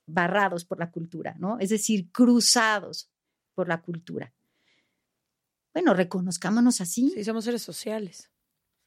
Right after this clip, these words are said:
Speaker 2: Ujú.
Speaker 1: Pero bueno, podemos reconocernos así y entonces empezar a hacer modificaciones.
Speaker 2: Claro.
Speaker 1: Podemos revisar nuestra historia.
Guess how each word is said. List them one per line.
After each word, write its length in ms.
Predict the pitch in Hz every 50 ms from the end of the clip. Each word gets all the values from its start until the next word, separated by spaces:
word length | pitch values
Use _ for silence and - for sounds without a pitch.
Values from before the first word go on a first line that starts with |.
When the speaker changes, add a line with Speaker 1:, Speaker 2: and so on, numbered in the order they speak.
| _ _ _ _ _ _ _ _ _ _ -
Speaker 2:
Ujú. 160 | 185 165 185
Speaker 1:
Pero 200 | 233 233 226 208
bueno, 280 | 254 285 311 233 190
podemos 520 | - 208 214 240 254 262 277 285 277 - _
reconocernos 880 | - 208 220 208 - 208 196 190 185 - - 226 247 254 294 302 294 311
así 300 | 285 - - 240 254 269
y 60 | 247
entonces 580 | 208 202 170 214 214 220 208 - - 233 254 - -
empezar 340 | 190 175 165 160 - 170 175
a 40 | 208
hacer 320 | 202 - 190 190 190 - _ -
modificaciones. 1160 | 190 196 190 175 170 170 - 175 170 - - - - - 240 240 247 220 165 156 147 151 -
Speaker 2:
Claro. 480 | _ _ _ _ _ _ - - - -
Speaker 1:
Podemos 320 | - 180 185 196 202 190
revisar 440 | 180 170 165 165 - - 196 196 190
nuestra 300 | 202 190 - - 165 143
historia. 600 | 147 151 - - 240 247 262 269 226 - 147 -